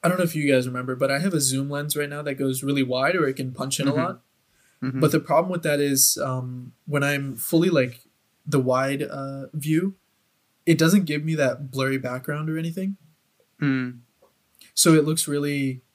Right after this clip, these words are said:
Speaker 1: like, yeah, I like the, I like the length. I like the, you know, the, the field of view it gives, right? The perspective. But
Speaker 2: Yeah.
Speaker 1: I don't like that it doesn't look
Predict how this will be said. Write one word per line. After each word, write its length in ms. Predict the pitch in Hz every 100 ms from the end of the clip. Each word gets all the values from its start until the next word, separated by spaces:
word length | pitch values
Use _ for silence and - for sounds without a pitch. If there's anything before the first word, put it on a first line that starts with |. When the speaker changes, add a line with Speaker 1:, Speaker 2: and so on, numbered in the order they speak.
| -
Speaker 1:
like, 220 | 165 165 -
yeah, 160 | 180 113
I 80 |
like 240 | 170 208 196
the, 180 | 151 139
I 80 | 143
like 180 | 175 180
the 60 |
length. 320 | 131 131 139 135
I 80 |
like 200 | 135 135
the, 360 | 139 127 123 127
you 100 | 143
know, 120 | 127 120
the, 300 | 123 123 123 _ _ _ _ _ _ _ _ _ _ _ - _ _ _ _ -
the 80 |
field 260 | - 180 160
of 80 | 139
view 140 | 139
it 80 | 135
gives, 260 | 135 123 127
right? 140 | 127
The 80 | 127
perspective. 520 | 135 131 143 - 180 139
But 140 | 127
Speaker 2:
Yeah. 160 | 127 117 - _ _ _ -
Speaker 1:
I 120 | 143
don't 220 | 143 143
like 160 | 139 135
that 120 | 143
it 140 | 135
doesn't 400 | 143 135 135 131
look 440 | 127 127 123 -